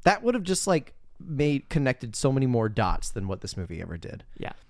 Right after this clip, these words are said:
Speaker 2: And, but he falls into a coma. He gets in a car accident.
Speaker 1: Yeah, I, I
Speaker 2: He
Speaker 1: should
Speaker 2: hits
Speaker 1: s-
Speaker 2: a pole.
Speaker 1: Yeah, Herb is trying to, like, push this merchandising thing and, like, make m-, so he makes a lot of money, and Stu's sort of, like, going against it. And he's like, "I don't know about that." They shove all this merchandising in his car, and he's like, "I don't wanna do this. I don't know if I'm gonna sign for the pilot."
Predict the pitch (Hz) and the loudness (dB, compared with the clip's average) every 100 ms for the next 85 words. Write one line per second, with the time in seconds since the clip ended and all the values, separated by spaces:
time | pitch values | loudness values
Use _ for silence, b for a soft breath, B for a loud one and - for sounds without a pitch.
0 | - 233 202 247 240 247 196 180 165 - | -4 2 4 4 4 4 4 2 2 0
1 | 98 110 120 156 143 135 117 98 - - | -4 -2 2 2 2 -2 -2 -2 -4 -8
2 | - - 151 - 151 80 - 131 - 143 | -8 -10 -8 2 2 2 -4 -4 2 2
3 | 170 220 196 - 127 - 156 123 - 131 | 6 4 4 4 4 0 0 0 0 2
4 | 165 202 240 226 - 185 170 160 160 143 | 4 4 4 0 -2 0 0 2 2 4
5 | 131 - 147 123 - 117 117 110 117 104 | 2 0 0 0 -2 -2 -2 -2 -2 0
6 | 104 104 104 - 117 104 101 98 92 90 | 0 0 -4 -4 -2 -2 -2 -2 -6 -6
7 | 90 107 - - 117 - 113 - 107 104 | -6 -6 -6 -6 -6 -8 -10 -4 -2 0
8 | 104 104 101 101 98 95 95 92 - 120 | -2 -2 -2 0 -2 -2 -4 -6 -4 -4
9 | - 113 107 95 104 101 98 95 92 - | -2 -2 -2 -2 -2 -4 -4 -4 -4 -6
10 | 95 92 92 110 120 131 117 101 95 98 | -4 -4 -2 -4 -2 0 0 0 -2 -2
11 | 95 98 92 107 - 123 139 160 135 131 | -4 -4 -2 -2 2 4 4 2 -2 -4
12 | 135 123 117 110 101 - 107 104 107 110 | -2 0 0 0 -2 -4 0 0 2 0
13 | 160 - 269 82 95 101 101 123 117 180 | -2 -2 -4 -4 -8 -8 -6 -4 0 4
14 | 220 202 254 226 196 180 170 147 151 135 | 4 2 2 2 2 2 0 0 0 0
15 | 127 113 - 202 220 214 214 | 0 -2 4 4 6 4 2